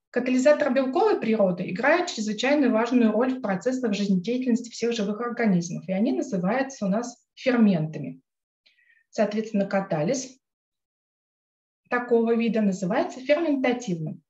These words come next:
Этот вид катализа известен человеку с глубокой древности. Благодаря ферментативным реакциям расщепления органических веществ человек научился печь хлеб,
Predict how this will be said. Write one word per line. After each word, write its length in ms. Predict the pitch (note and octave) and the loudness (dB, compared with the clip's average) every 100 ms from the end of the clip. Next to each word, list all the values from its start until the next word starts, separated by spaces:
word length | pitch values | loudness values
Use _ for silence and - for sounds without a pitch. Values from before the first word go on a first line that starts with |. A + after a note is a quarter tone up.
| _ - - | _ -16 -6
Этот 240 | A#3+ C4+ | -2 -2
вид 160 | C#4 - | -2 -4
катализа 560 | C4 B3+ F#4+ G#4 A#3 G3 | -2 2 4 4 2 0
известен 380 | A3 A#3+ A#3 A3 | -2 -2 0 0
человеку 540 | A3+ G#3+ G#3 F#3+ F#3 | 0 0 2 0 -4
с 80 | F#3 | -2
глубокой 460 | A3 G3 G3+ F#3 | 0 0 -2 -6
древности. 680 | F3+ E3+ D#3 G3 - D4 - _ _ - - - _ | -6 -6 -4 -4 -2 -4 -6 _ _ -20 -20 -20 _
Благодаря 500 | G#3 A3 A3+ B3 C4 | 0 0 2 2 2
ферментативным 1040 | B3+ C4 A#3+ A#3 A#3 - B3+ A#3 A#3 - - _ _ _ _ _ _ - | 2 0 0 2 0 0 0 0 0 -4 -14 _ _ _ _ _ _ -2
реакциям 480 | A3 A3 A3 A3+ A3 | 2 2 0 0 0
расщепления 920 | - - A3 A#3 F4 F4 D#3+ D#3 - _ _ _ _ _ | 0 -4 -2 0 0 0 -2 -2 -8 _ _ _ _ _
органических 760 | G#3+ G#3 G#3 G#3+ G3+ - A3 G#3 | -4 2 4 4 2 -4 -6 -2
веществ 500 | G#3+ - - - F3 | -4 -2 -6 -8 -10
человек 320 | A3 C4+ - | 0 0 2
научился 480 | C4+ G3 C#4+ D4 G#3+ | 0 0 0 -2 -2
печь 260 | D#4+ E4+ - | -2 -4 -4
хлеб, 420 | G3 B3+ C4 | -2 0 -2